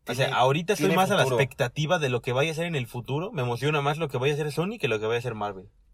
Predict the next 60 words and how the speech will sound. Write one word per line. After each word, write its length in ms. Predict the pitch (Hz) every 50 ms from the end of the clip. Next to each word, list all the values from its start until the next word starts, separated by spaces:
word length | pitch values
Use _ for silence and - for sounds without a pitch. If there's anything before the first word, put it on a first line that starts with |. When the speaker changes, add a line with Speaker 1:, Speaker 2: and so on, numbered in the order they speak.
| - _ -
Speaker 2:
Es 120 | 220 240
que, 120 | - 302 247
pues, 160 | 220 185 165
Marvel 320 | 160 196 208 214 208 190 180
ya 120 | 185 185 175
di-, 180 | 185 180 160
ya 180 | 151 156 156 160
dijo 240 | 156 156 160 151 147
qué 120 | 135 131
va 80 | 131 127
a 20 |
hacer, 220 | - - 95 92
güey. 180 | 90 92 92 101
Y 40 | 107
la 120 | 110 113
neta 240 | 117 139 156 156 165
no 100 | 156 147
está 160 | 139 - 151
muy 140 | 143 147 147
hypeante 500 | 147 147 131 120 - 123 117 120 131 135
su 100 | 131 -
universo. 480 | 131 131 135 135 156 165 160 151 147 135
Speaker 1:
Nah. 380 | 92 123 170 196 120 - - - _ _
Speaker 2:
Ah, 260 | - - 120 120 120
nada 220 | 123 131 139 147 147
más 160 | 147 143 143
por 140 | - 151 139
lo 140 | 131 120 110
de 260 | 104 104 101 101 98
Doctor 320 | 98 113 113 117 - 131 110
Strange 440 | 101 - 113 117 117 120 - - 110
y 420 | 101 90 92 90 82 80 82 - _ _ _ -
Speaker 1:
In 80 | 113
the 60 | 113
Multiverse 580 | 107 110 113 113 110 120 117 107 107 104 - -
of 80 | 101 - -
Madness. 720 | 104 107 110 123 127 135 - - - - - - _ _ -
Speaker 2:
Exacto. 500 | - - - 107 95 - _ - 92 - _ _ _ _ _ _
Speaker 1:
Nada 200 | - 117 120 120
más 200 | 120 123 123 127
porque 260 | - - 123 - - 107
va 80 | 107
a 40 | 110
salir 180 | - 120 120 120
Speaker 2:
Y 20 |
Speaker 1:
una 120 | 123 117
Speaker 2:
Wanda. 100 | 113 110
Speaker 1:
serie 140 | 123 127 120
de 100 | 110 107
Hawkeye 360 | - - 175 - - 147 120 113
y 80 | 113
ya 100 | 117 135
la 120 | 139 127 123
pausaron, 520 | - 123 127 131 - 214 220 165 123 110
así 160 | 104 - 127
que 100 | 123 -
me 120 | 120 110 110
vale 200 | 135 143 143 131
madres 320 | 139 147 151 147 143 139
ya. 220 | 151 190 196 -